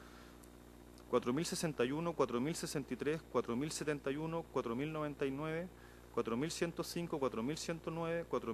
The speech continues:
cuatro mil ciento quince, cuatro mil doscientos sesenta y cuatro, cuatro mil doscientos sesenta y seis, cuatro mil doscientos setenta y siete, cuatro mil doscientos ochenta y dos y cuatro mil trescientos nueve. Al respecto, solicitan todos ellos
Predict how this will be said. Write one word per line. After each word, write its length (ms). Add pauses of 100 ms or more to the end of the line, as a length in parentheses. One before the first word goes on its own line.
(920)
cuatro 280
mil 140
ciento 380
quince, 420 (460)
cuatro 240
mil 200
doscientos 460
sesenta 380
y 20
cuatro, 340
cuatro 280
mil 200
doscientos 460
sesenta 360
y 20
seis, 320
cuatro 240
mil 180
doscientos 420
setenta 360
y 40
siete, 360 (500)
cuatro 240
mil 160
doscientos 420
ochenta 380
y 60
dos 240
y 60
cuatro 220
mil 140
trescientos 480
nueve. 280 (800)
Al 120
respecto, 420
solicitan 480
todos 320
ellos 260